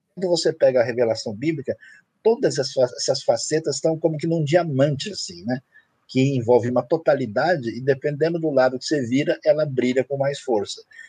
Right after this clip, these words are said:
Então, nesse sentido, nada é mais impressionante do que você ler e estudar com atenção, com coração e mente aberta às escrituras, pra você ter contato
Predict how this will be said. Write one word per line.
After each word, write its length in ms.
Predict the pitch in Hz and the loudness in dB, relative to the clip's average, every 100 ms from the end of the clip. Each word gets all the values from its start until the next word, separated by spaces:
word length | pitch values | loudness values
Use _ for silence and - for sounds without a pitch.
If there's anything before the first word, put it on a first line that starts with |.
| - | -20
Então, 160 | - 143 | -6 -2
nesse 420 | 151 233 240 233 | 4 2 2 -4
sentido, 720 | - 131 110 - 160 156 110 - _ _ _ - | -6 -6 -8 -2 -2 0 -4 -8 _ _ _ -8
nada 580 | 147 165 202 208 208 - | -2 4 4 4 0 0
é 80 | 147 | -6
mais 440 | 127 143 190 196 | -2 0 0 0
impressionante 720 | 160 139 143 131 135 123 143 165 | -2 2 0 2 0 0 -2 -4
do 120 | 139 | -6
que 100 | 151 | -4
você 400 | 143 143 - 151 | -2 -2 0 -2
ler 360 | 143 139 160 190 _ _ _ _ _ _ | 2 2 2 -4 _ _ _ _ _ _
e 160 | 123 143 | 0 2
estudar 640 | 147 - 151 117 120 123 _ | 0 -2 0 4 4 0 _
com 160 | 123 | -2
atenção, 720 | 117 131 135 120 - 147 156 139 | -2 0 0 -2 2 2 2 -6
com 120 | 214 | -14
coração 500 | - 131 120 107 139 | 2 4 4 2 -2
e 60 | 143 | 0
mente 300 | 131 123 131 | -2 0 0
aberta 360 | 110 123 120 | 2 2 2
às 120 | 123 | -2
escrituras, 680 | 127 - 135 123 - 123 147 | -4 -6 -6 -6 -4 -4 -4
pra 220 | - 156 | -6 -2
você 480 | 143 143 131 131 131 - _ _ _ _ _ | 0 0 0 0 0 -4 _ _ _ _ _
ter 140 | 165 | 0
contato 500 | 160 147 135 127 123 | 2 0 2 2 0